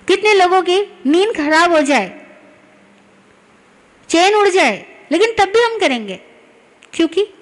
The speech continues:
हमें सिखाया गया है कि अच्छे से अच्छा दिखलाना, करके बताना,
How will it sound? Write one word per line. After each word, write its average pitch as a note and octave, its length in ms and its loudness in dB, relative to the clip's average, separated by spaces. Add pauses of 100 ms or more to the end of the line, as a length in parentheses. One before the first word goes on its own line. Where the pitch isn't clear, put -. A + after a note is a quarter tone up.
(1040)
हमें D#4+ 180 2
सिखाया F4 420 -2
गया C4+ 180 -4
है G3+ 180 -12 (1300)
कि C4+ 60 -6
अच्छे D4+ 440 -2
से D#4 120 -8
अच्छा D#4 600 -4 (1000)
दिखलाना, F#3+ 600 -6 (1400)
करके D4+ 280 0
बताना, F#3 420 -4